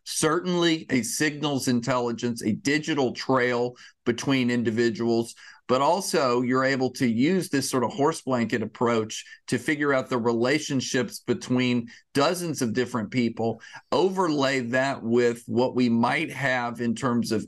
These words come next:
imagery or mapping or places where we've heard a probable factory or hostage site may be. And pretty soon you at least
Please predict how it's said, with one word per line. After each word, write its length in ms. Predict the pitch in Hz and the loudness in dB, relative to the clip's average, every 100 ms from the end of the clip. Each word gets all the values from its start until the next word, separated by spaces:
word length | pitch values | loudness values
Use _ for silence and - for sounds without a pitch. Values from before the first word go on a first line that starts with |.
| - | -2
imagery 760 | 120 143 143 147 143 143 143 - | 0 0 -2 0 0 0 -4 -2
or 240 | 107 98 | 0 0
mapping 800 | 92 101 117 139 - 147 147 143 - _ | 0 0 0 -2 -2 -4 -4 -8 -14 _
or 260 | 101 104 95 | 0 0 0
places 520 | - 131 143 147 131 | 0 0 0 -2 0
where 160 | 120 113 | 2 2
we've 300 | 113 98 - | 0 -2 0
heard 420 | 131 139 143 143 - - - 120 | 2 4 2 0 -12 -20 -8 -4
a 100 | 117 | -4
probable 720 | - 127 135 135 117 120 113 | 0 2 2 0 0 0 0
factory 800 | - 131 135 131 143 143 139 127 | 0 0 0 -2 -2 2 2 2
or 380 | 113 117 113 127 - _ | 4 4 2 -2 -12 _
hostage 520 | - 139 - 143 123 | -2 -2 -4 -4 -2
site 400 | 113 147 139 123 | -2 0 0 0
may 160 | 127 131 | -2 0
be. 400 | 123 143 139 135 - - - | 0 0 0 -6 -18 -20 -4
And 180 | 127 - | -2 0
pretty 280 | 170 180 | 0 0
soon 440 | 135 170 190 156 147 | 0 0 0 0 2
you 140 | 135 | 2
at 80 | 127 | 4
least 640 | 127 147 208 233 214 - | 2 2 2 2 0 -4